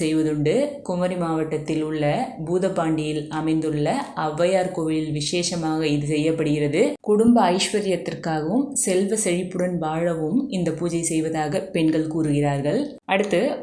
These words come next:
பதினோராவது விரதம் அங்காரக சதுர்த்தி விரத பூஜை.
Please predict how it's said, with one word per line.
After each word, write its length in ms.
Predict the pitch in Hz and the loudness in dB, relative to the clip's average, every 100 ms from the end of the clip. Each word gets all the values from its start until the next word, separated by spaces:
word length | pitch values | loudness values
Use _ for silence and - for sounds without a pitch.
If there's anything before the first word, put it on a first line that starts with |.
| - | -2
பதினோராவது 680 | 175 196 220 214 196 160 | 0 2 0 0 0 0
விரதம் 540 | 156 151 151 247 269 - 165 | -2 0 0 0 -2 -6 -4
அங்காரக 580 | 175 202 226 233 214 | 0 2 4 4 2
சதுர்த்தி 440 | 190 175 175 - 165 | 0 -2 -2 -2 -2
விரத 280 | 165 165 151 | 0 -2 -2
பூஜை. 600 | 160 151 185 285 - | -2 -2 -2 -4 -8